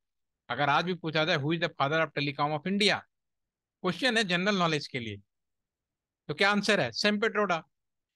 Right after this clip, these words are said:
"Who is the father of the computing network of India?" सैम पेट्रोडा, ठीक है।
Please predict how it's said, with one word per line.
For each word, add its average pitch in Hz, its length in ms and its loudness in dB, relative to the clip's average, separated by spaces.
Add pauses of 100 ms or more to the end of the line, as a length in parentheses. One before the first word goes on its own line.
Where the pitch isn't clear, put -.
(160)
"Who 202 120 0
is 202 80 0
the 208 120 2 (440)
father 190 260 2
of 190 60 -4
the 202 160 -2
computing 196 460 0
network 214 320 2
of 233 100 0
India?" 240 280 4 (1500)
सैम 214 180 0
पेट्रोडा, 170 440 -2 (460)
ठीक 220 120 -2
है। 139 200 -4